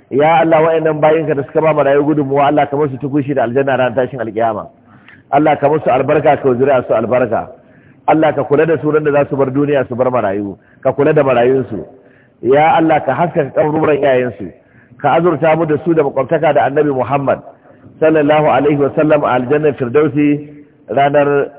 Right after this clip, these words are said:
tashin alkiyama. Cikin bakin da suka bakince mu, na ga Alhaji Sani Mani. Ko san da mun ganshi, dole mu tuna da Sheikh Abubakar Mahmud Gumi, mu yi wa malam addu'a.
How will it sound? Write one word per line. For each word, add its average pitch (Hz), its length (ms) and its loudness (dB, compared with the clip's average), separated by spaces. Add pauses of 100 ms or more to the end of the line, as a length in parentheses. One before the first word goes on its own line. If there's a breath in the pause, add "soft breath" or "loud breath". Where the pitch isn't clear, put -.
(280)
tashin 143 320 0
alkiyama. 117 640 -2 (920 soft breath)
Cikin 160 280 -2
bakin 151 320 0
da 139 80 0
suka 147 160 0
bakince 135 480 -2
mu, 147 180 0
na 147 160 2
ga 151 380 2 (560 loud breath)
Alhaji 156 380 0
Sani 143 220 2
Mani. 143 360 0 (840 soft breath)
Ko 147 120 -2
san 170 140 2
da 165 100 0
mun 160 160 -2
ganshi, 165 220 0
dole 156 200 0
mu 147 80 -4
tuna 156 220 0
da 143 80 2
Sheikh 156 160 0
Abubakar 143 280 0
Mahmud 135 240 0
Gumi, 139 220 0
mu 143 120 -2
yi 139 60 0
wa 131 100 0
malam 139 260 2
addu'a. 110 340 -2